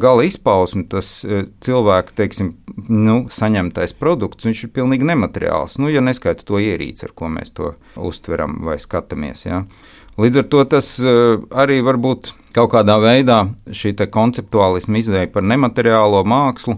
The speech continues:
viņa dabiski pārmantojās arī jauno mēdīju mākslā, jo faktiski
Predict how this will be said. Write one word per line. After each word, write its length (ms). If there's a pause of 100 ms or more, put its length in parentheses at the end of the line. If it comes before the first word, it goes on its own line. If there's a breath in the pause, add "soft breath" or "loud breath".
viņa 680
dabiski 580 (180)
pārmantojās 880
arī 160
jauno 240
mēdīju 400
mākslā, 480
jo 280 (360)
faktiski 400